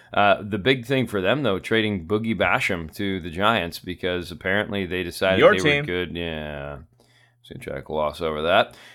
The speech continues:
Speaker 1: Uh, <laughs> they decided they were good with, uh, A J Epinesa and, uh, and Shaq Lawson as a, as a vet instead of the,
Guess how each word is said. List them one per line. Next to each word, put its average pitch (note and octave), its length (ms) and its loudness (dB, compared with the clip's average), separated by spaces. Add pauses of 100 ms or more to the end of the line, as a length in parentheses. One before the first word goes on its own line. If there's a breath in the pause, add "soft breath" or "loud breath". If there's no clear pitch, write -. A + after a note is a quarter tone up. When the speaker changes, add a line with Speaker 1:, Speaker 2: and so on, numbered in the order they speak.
(120 loud breath)
Speaker 1:
Uh, B2 220 8
<laughs> C3+ 60 8
they - 0 -
decided C#3 580 4
they B2+ 100 8
were A#2 160 4
good A2+ 300 4
with, G#2 340 0
uh, G2 160 2
A G#2 160 4
J G2 260 4
Epinesa G2 680 2
and, F2+ 400 -2
uh, E2+ 240 0
and F#2 100 -6
Shaq G2+ 300 2
Lawson F#2+ 400 2
as E2+ 160 -8
a, D#2+ 80 -6
as E2 160 -6
a E2+ 80 -8
vet F2+ 320 0
instead F#2+ 300 -2
of D#2 180 -8
the, E2+ 180 -4